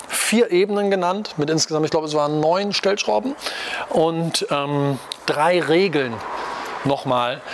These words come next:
wie du dem Ganzen entkommen kannst und wie du es schaffst, immer wieder, zack, hier auf den Status quo zu kommen, auf den Status quo zu kommen und dann im besten Fall auch dahin kommst, zu wachsen.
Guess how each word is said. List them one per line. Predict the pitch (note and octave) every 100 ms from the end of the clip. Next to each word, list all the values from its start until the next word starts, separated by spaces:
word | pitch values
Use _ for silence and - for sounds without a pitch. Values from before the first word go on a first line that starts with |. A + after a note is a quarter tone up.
| -
wie | D#3+
du | F#3
dem | D#3+ D3+
Ganzen | D#3 D#3 - D#3+
entkommen | D3 C3 - G3 G3+
kannst | - D#3+ D#3+ - -
und | D3+ B2+
wie | D#3
du | C#3+
es | -
schaffst, | A3 G#3 -
immer | G3 F#3
wieder, | E3 D#3+
zack, | - G#3+ -
hier | - F3
auf | D3+
den | -
Status | D3+ - -
quo | G#3+
zu | -
kommen, | E3+ F3
auf | - -
den |
Status | D3+ C3+ C#3+
quo | G3
zu | -
kommen | D#3+
und | C3+
dann | D3
im | C#3+
besten | D#3+ - D3
Fall | D3
auch | C3+ B2+
dahin | C#3 B2+
kommst, | - A#2 - - - - -
zu | - D3+
wachsen. | C#3 - -